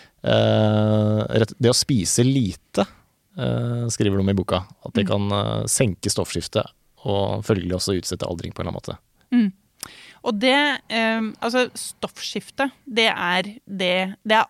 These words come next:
Speaker 2: alt som skjer i kroppen. Det er alle de biokjemiske prosessene som skjer hele tiden,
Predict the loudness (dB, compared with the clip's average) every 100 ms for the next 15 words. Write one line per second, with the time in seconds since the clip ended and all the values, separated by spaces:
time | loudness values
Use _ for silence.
0 | 0 -2 -6 -10 -6 -4 -4 -6 -4 -4
1 | -4 -6 -10 -12 -8 -6 0 0 2 0
2 | 0 0 0 0 0 -2 -2 -4 -6 -8
3 | -6 -4 -4 -6 -6 -6 -4 -2 -4 -6
4 | -4 -2 -2 -6 -10 -8 -2 -2